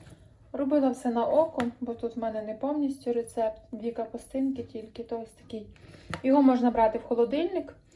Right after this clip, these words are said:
в баночку і їсти довго. Він смачненький. Все, тепер далі будемо.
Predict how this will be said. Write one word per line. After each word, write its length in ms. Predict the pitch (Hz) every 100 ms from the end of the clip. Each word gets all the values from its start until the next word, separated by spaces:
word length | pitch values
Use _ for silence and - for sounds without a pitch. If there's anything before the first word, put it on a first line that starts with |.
| - -
в 160 | 254
баночку 520 | 262 294 311 262 -
і 120 | 247 285
їсти 520 | 254 226 247 - 254
довго. 460 | 208 190 185 - - - - - _ - - - - - - 107 -
Він 120 | 240 -
смачненький. 680 | 262 - - - 240 247 262 254 - _ _ _ _ _ _ _ - 160
Все, 300 | - 285 294 285 -
тепер 360 | 269 277 262
далі 300 | 240 254 302
будемо. 520 | 254 240 247 254 240